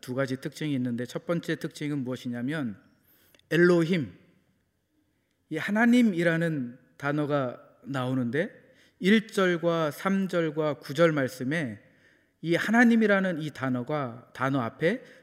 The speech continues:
정관사가 붙습니다. 하 엘로힘이라고 정관사가 붙어 있습니다. 정관사가 붙어 있음으로 해서 적용되는 기능은 무엇이냐면 아브라함의 하나님이다라는 것입니다.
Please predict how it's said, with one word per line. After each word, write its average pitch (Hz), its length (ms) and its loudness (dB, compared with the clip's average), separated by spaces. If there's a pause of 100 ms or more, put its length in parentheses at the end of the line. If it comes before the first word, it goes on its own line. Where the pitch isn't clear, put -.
정관사가 156 880 0
붙습니다. 110 560 -8 (440)
하 202 400 2
엘로힘이라고 160 1800 2
정관사가 151 840 -2 (300)
붙어 139 520 -4
있습니다. 113 540 -6 (960)
정관사가 220 840 4
붙어 190 720 2
있음으로 185 480 0
해서 180 260 0
적용되는 165 880 2
기능은 165 420 0
무엇이냐면 139 800 -2 (480)
아브라함의 208 680 2
하나님이다라는 147 800 -2
것입니다. 104 460 -14